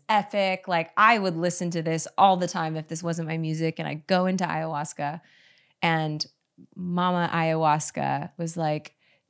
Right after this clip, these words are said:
playing my song in my head, and I'm dancing, and it's so great. And I'm like, "This is gonna be such a big deal." And she goes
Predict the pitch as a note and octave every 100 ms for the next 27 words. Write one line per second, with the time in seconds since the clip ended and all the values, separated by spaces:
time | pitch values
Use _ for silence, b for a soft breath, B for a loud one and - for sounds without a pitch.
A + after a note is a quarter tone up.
0 | - - G#3+ G#3 G#3 F3+ E3+ D#3 D#3 D#3+
1 | D3+ D3+ D3+ D3 D3 D#3+ D3 C#3 C3+ C3+
2 | D3 G#3+ G3 F#3+ F#3+ F#3 E3+ D3 C#3 -
3 | A3+ G3 G#3 G3 G3 F#3 F3+ B3 F#4+ F4+
4 | F#4 F#4+ F#4+ F4 F#4 F4+ F#4 F#4 F4+ F#4+
5 | E4 F4+ F#4+ F#4 E4+ B B B B B
6 | F#3 F#3+ - F#3+ F3+ E3 -